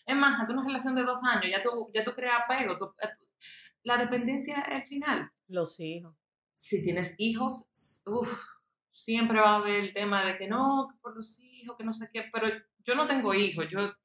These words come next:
Speaker 1: siempre digo, no sé si será verdad, no sé a veces si será como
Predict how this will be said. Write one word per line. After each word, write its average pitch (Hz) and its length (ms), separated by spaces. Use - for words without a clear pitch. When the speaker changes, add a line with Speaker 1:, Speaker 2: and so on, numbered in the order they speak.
Speaker 1:
siempre 226 360
digo, 202 360
no 190 160
sé 190 280
si 170 180
será 170 280
verdad, 175 360
no 170 80
sé 175 140
a 165 40
veces 170 240
si - 100
será 160 420
como 160 440